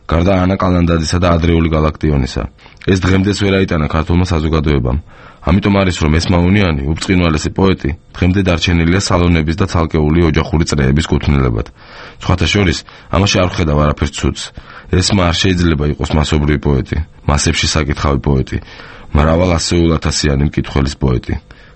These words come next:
ციტატის დასასრული. გარდა იმისა, რომ ესმა უნიანი ასეულ ათასიანი მკითხველის პოეტი არაა,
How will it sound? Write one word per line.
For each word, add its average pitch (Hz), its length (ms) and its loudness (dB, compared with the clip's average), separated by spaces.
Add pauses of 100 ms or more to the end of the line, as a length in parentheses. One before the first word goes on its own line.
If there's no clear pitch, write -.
ციტატის 80 420 0
დასასრული. 69 500 -2 (360)
გარდა 127 320 2
იმისა, 135 380 2 (100)
რომ 87 220 0
ესმა 104 280 0
უნიანი 101 400 2
ასეულ 98 420 0
ათასიანი 95 520 0
მკითხველის 85 440 -2
პოეტი 85 320 0
არაა, 85 320 2